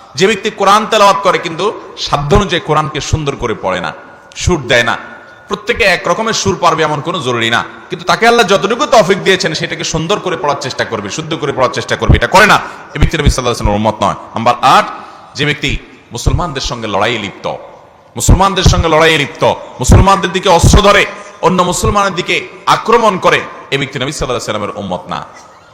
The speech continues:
এক মুসলমান অন্য মুসলমানের রক্তকে কখনো হালাল মনে করতে পারে না। নাম্বার নয়, যে ব্যক্তি গণকের কাছে যায় ভবিষ্যৎ কি সেটা জানার জন্য, ভাগ্য খোলার জন্য, অনেক আংটিওয়ালা বের হয়েছে আজকাল,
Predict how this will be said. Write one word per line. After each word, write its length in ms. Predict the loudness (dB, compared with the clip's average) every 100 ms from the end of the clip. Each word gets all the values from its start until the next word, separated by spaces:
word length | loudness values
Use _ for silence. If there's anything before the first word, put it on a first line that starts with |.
| _ -8
এক 100 | -4
মুসলমান 380 | -2 0 2 0
অন্য 160 | 0 -4
মুসলমানের 400 | 0 2 2 -2
রক্তকে 340 | -6 -8 -6
কখনো 260 | -6 -4 -4
হালাল 300 | -2 0 0
মনে 220 | -2 -6
করতে 300 | -8 -8 -6
পারে 600 | -2 2 4 4 4 0 -8 -18 -14
না। 220 | -14 -14 -16 -20 -20 -20 -20 -20 -20 -20 _
নাম্বার 240 | 2 4 4
নয়, 320 | 4 2 0 -6 -16 -18 -20 -20 -4
যে 120 | 0
ব্যক্তি 320 | 2 2 -2
গণকের 420 | 2 0 0 -2
কাছে 260 | -2 -4 -2
যায় 280 | -4 -4 -6 -6
ভবিষ্যৎ 440 | -6 -4 2 2 2
কি 80 | -4
সেটা 200 | -2 -2
জানার 320 | -2 -4 -4
জন্য, 320 | -8 -10 -14 -16 -20 -20 _ -8
ভাগ্য 300 | -6 -4 -6
খোলার 360 | -2 0 0 0
জন্য, 360 | -4 -2 -4 -6 -16 -20 -12 -6
অনেক 240 | -4 -4
আংটিওয়ালা 440 | -6 -4 -2 0
বের 160 | 0 0
হয়েছে 260 | -2 0 -2
আজকাল, 360 | -2 -4 -4